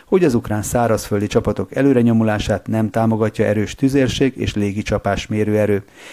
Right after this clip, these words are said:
Így a csapatok gyilkos orosz tüzérségi tűz és célzott harci helikopteres támadások keresztüzében próbálnak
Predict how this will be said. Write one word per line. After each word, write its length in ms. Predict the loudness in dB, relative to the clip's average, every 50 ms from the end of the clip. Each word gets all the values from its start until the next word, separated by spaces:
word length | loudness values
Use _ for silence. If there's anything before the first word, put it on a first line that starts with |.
| -20 -10 _
Így 180 | 0 0 2 2
a 60 | 2
csapatok 460 | 4 2 2 2 2 2 4 2 2
gyilkos 460 | 4 6 6 6 6 4 0 0 0
orosz 240 | 0 0 0 0 -2
tüzérségi 680 | -2 -2 0 0 0 -2 -2 -2 -2 -2 -2 -2 -4 -4
tűz 300 | 2 2 4 4 2 0 -4
és 140 | -6 -6
célzott 520 | -6 -4 0 2 4 4 4 4 2 0 0 -2
harci 360 | -2 -2 -2 -2 -2 -4 -2
helikopteres 640 | -2 -2 -2 -2 -4 -4 -2 -2 -2 -2 -2 -4 -2
támadások 640 | 0 0 2 2 2 2 0 -2 -2 -4 -6 -6
keresztüzében 800 | -4 -4 -2 -2 -2 -4 -6 -6 -4 -2 -2 0 -2 -2 -4 -4
próbálnak 520 | 0 0 2 2 2 2 0 0 -2 -6